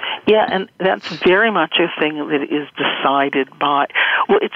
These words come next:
sort of depends on how much you decentralize it. So with hospitals, if they have global budgets, the hospitals decide what it is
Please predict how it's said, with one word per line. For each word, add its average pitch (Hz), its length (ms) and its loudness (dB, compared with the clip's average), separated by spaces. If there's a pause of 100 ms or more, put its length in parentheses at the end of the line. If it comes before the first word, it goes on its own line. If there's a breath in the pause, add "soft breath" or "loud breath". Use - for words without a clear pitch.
sort 240 140 2
of 220 100 -6
depends 185 340 -4
on 170 80 0
how 147 140 -4
much 143 180 -2
you 143 60 0
decentralize 139 840 -2
it. - 100 -12 (560 loud breath)
So 151 220 4 (520)
with 170 120 4
hospitals, 208 720 0 (440 loud breath)
if - 140 -2
they 196 120 2
have 190 240 -4
global 156 420 0
budgets, 139 480 -2 (960 loud breath)
the - 60 2
hospitals 151 640 2
decide 127 460 0
what 139 260 2
it 135 100 -2
is 123 180 -2